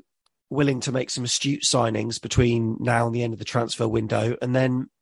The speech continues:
you know, come January, see where we are. And then if we've got a chance of staying up, they'll probably put some money into the project. If not,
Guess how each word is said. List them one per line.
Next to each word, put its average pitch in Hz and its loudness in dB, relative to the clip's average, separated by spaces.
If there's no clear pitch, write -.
you 131 -4
know, 120 -2
come 139 2
January, 131 0
see 143 2
where 131 4
we 127 4
are. 127 4
And 117 -4
then 113 -4
if 135 -8
we've 117 -4
got 143 2
a - -6
chance 113 -2
of 110 -6
staying 101 -2
up, 104 -2
they'll 120 -4
probably 120 2
put - -8
some 113 -4
money 113 0
into 104 -6
the 101 -10
project. 104 -6
If 131 -6
not, 127 4